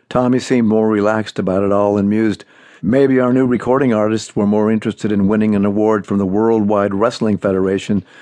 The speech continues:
than a Grammy." The T V show was sold to the network and the sponsors, with the Monkees lip-syncing all the songs in the pilot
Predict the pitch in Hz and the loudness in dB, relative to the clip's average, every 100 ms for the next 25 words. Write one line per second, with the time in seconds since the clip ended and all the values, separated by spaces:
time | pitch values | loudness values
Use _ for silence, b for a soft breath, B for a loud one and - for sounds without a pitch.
0 | B - 90 80 98 117 90 98 b b | B -6 -6 -4 -2 0 -2 -4 b b
1 | b b b b b b b b b - | b b b b b b b b b -8
2 | 117 143 139 139 123 127 120 110 - 123 | -2 0 2 0 0 2 2 0 0 0
3 | 120 113 120 120 123 113 110 107 104 - | 2 0 0 2 2 0 0 -2 -2 -2
4 | 110 110 - 104 101 b b b - 104 | -2 -2 -2 -2 -4 b b b -8 -4
5 | 104 104 120 123 101 101 113 - 110 - | -2 0 0 -2 -2 -2 -2 -2 -4 -2
6 | 101 98 110 110 107 - 107 107 95 104 | -2 0 0 0 0 -2 -2 0 -2 -2
7 | - 98 95 90 - | -2 -2 -2 -2 -6